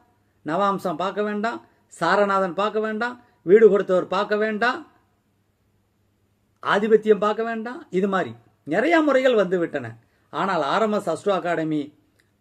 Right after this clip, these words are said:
பாரம்பரிய பாதையில், பலர் நடக்காத பாதையில் நடக்கிறது. ஆயிரத்தி தொள்ளாயிரத்தி பதிமூணுல முதல் பதிப்பு வருகிறது. சந்திரகாவியம் குப்புசாமி நாயுடு அவர்கள் இயற்றுறாங்க. ஆயிரத்தி தொள்ளாயிரத்தி பதிமூணுல முதல் பதிப்பு.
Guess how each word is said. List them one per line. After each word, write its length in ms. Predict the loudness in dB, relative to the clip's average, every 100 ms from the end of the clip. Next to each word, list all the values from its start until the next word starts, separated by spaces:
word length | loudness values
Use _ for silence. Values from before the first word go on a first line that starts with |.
| -6
பாரம்பரிய 680 | 0 2 2 2 0 2 0 0
பாதையில், 500 | 0 0 0 -2 -4 _ _ _ _ 0
பலர் 300 | 4 4 2
நடக்காத 540 | 0 2 2 2 2
பாதையில் 340 | 0 -2 -4
நடக்கிறது. 500 | -4 -8 -8 -10 -10 -14 -18 _ _ _ _ _ _ _ _ -6
ஆயிரத்தி 360 | 0 0 0 0
தொள்ளாயிரத்தி 420 | 2 2 0 -2 -2
பதிமூணுல 680 | -2 -2 -2 -4 -4 -4
முதல் 300 | -4 -2 -2
பதிப்பு 300 | -2 -4 -4 -2
வருகிறது. 500 | -2 -2 -2 -2 -6 -6 -18 _ _ _ _ _ _ _ -6
சந்திரகாவியம் 720 | 0 2 2 0 -2 -4 -2
குப்புசாமி 500 | -4 -2 -2 -2 -4
நாயுடு 360 | -4 -2 -2
அவர்கள் 360 | -2 -2 -2 -4 -8 _ _ _ _ _ _ _ -6
இயற்றுறாங்க. 540 | -4 -2 -2 -2 -4 -10 -14 _ _ _ _ _ _ _ _ -8
ஆயிரத்தி 260 | -4 -2 -2
தொள்ளாயிரத்தி 280 | -2 -4 -6 -4
பதிமூணுல 560 | -4 -4 -4 -4 -4
முதல் 280 | -2 -2 -2
பதிப்பு. 360 | -6 -10 -14